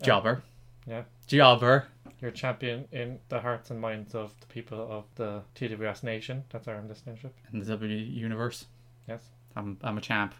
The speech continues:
Speaker 2: Ken's a jobber. Ken only got five. Which, which ones, which one of those did you get wrong?
Speaker 1: I can't remember now.
Speaker 2: Should have asked you when you, when we were doing them.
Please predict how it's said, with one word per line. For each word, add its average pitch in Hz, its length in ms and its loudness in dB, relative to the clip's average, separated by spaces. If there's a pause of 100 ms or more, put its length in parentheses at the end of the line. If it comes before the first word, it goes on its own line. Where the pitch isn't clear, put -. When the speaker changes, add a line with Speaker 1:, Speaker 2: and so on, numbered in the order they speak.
(140)
Speaker 2:
Ken's 107 180 -4
a 104 60 -4
jobber. 101 400 -2 (380)
Ken 127 120 2
only 113 140 2
got 101 160 0
five. 98 420 0
Which, 135 160 0
which 139 200 0
ones, 156 200 -4
which 143 280 -4
one 151 100 -2
of 151 80 -4
those 151 180 -4
did 147 120 -4
you 151 80 -4
get 160 120 -6
wrong? 156 240 -2 (240)
Speaker 1:
I 110 60 -6
can't 120 160 -8
remember 107 320 -10
now. 104 160 -8 (420)
Speaker 2:
Should 127 180 -4
have 98 120 -2
asked - 180 -8
you 104 80 -6
when 95 140 -4
you, 98 80 -6
when 104 360 -6
we 101 120 -2
were 98 80 -2
doing 101 260 -4
them. 98 140 -6